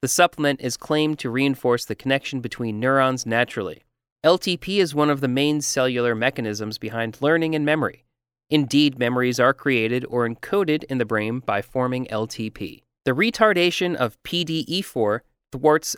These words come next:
the breakdown of camp, thereby augmenting levels of camp within brain cells. Because of this mechanism, the P D E four inhibitors have influential nootropic effects,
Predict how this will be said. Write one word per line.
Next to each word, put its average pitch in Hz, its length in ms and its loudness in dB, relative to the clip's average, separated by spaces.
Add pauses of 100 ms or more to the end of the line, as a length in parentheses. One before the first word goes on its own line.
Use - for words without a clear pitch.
the 123 100 -8
breakdown 127 540 2
of - 160 -4
camp, - 340 -2 (440)
thereby 143 520 4
augmenting 143 600 2
levels 117 320 0
of 107 140 -8
camp 131 320 -4 (140)
within 139 280 0
brain 123 260 2
cells. - 440 -8 (420)
Because 135 300 2
of 123 100 -2
this 123 180 -4
mechanism, 123 560 0 (300)
the 113 80 -8
P 135 240 -4
D 117 240 -4
E 165 160 -4
four 151 300 2
inhibitors 180 640 0
have 127 380 2
influential 160 600 0
nootropic 120 600 0
effects, - 480 0